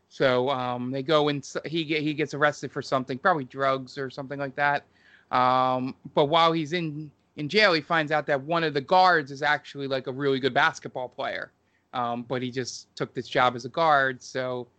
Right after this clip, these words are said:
you know, uh, they have the whole thing where, you know, he's trying to help him out, but he's still, still a bad guy as a, you know, in prison there. And then the whole scene where he gets mad about the, um,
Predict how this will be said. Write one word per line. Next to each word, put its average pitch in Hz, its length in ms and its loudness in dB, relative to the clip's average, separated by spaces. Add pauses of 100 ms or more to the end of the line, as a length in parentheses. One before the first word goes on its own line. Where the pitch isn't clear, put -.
(280)
you 131 140 -2
know, 120 460 -2
uh, 127 580 -4
they 143 80 0
have 131 120 0
the 131 60 -4
whole 127 180 0
thing 135 360 0
where, 123 380 0 (460)
you 131 140 0
know, 120 180 -2
he's 120 160 -6
trying 147 200 4
to 135 40 -2
help 139 200 -2
him 233 180 6
out, 196 300 6
but 147 160 0
he's 131 220 -6
still, - 340 -6 (320)
still 170 220 0
a 123 40 2
bad 131 300 4
guy 135 500 2
as 131 180 -14
a, 131 120 -10 (300)
you 135 100 -10
know, 127 140 -4
in 131 140 -8
prison 151 440 -6
there. 127 340 -6
And 127 220 -8
then 127 380 -10 (380)
the 147 80 -2
whole 147 120 2
scene 139 280 -2
where 131 100 -2
he 139 120 -2
gets 139 260 -2
mad 139 360 2
about 131 380 0
the, 135 180 -4
um, 127 480 -6